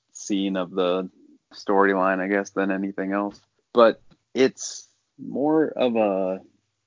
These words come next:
graphic novel, kind of. Yeah, it's, I would call it a graphic short story with some interactive parts.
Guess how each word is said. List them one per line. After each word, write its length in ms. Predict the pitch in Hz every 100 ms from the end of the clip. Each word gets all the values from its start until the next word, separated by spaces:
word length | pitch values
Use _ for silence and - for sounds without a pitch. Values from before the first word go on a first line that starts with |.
| _
graphic 720 | - 107 95 104 110 - 113 -
novel, 720 | - 98 92 104 165 175 180 - _ _ _ _ -
kind 280 | 165 180 180
of. 240 | 180 175 - _ -
Yeah, 220 | 139 101 90
it's, 220 | - - -
I 160 | -
would 160 | 135 147
call 240 | 147 135
it 40 | 113
a 40 |
graphic 460 | 92 90 98 101 -
short 300 | - 98 98
story 500 | - 80 92 110 113
with 180 | 98 92
some 240 | 104 87 -
interactive 720 | 95 95 92 95 - 92 90 _ -
parts. 420 | 95 107 - _